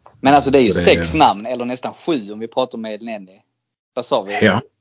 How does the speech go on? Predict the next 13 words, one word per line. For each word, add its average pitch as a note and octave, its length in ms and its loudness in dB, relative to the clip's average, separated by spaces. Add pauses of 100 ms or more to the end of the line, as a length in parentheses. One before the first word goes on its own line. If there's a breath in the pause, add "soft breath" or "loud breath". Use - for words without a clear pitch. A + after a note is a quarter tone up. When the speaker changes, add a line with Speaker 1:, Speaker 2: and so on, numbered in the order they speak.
(200)
Speaker 1:
Jag C3+ 140 -8
ska - 140 -4
räkna C3 280 2
nu. G#2 180 -12 (800)
Cedric C#3 360 0
Suarez, D#3 720 2 (560)
Holding, C3 420 2
Speaker 2:
Men C3+ 120 10
Elneny B2+ 280 -2 (400)
Speaker 1:
Tavares, A2+ 1040 0
Speaker 2:
Ja. F2 220 -10 (880)
Speaker 1:
Pepe, D3+ 360 -2 (220)
Speaker 2:
Ja. C3 100 -2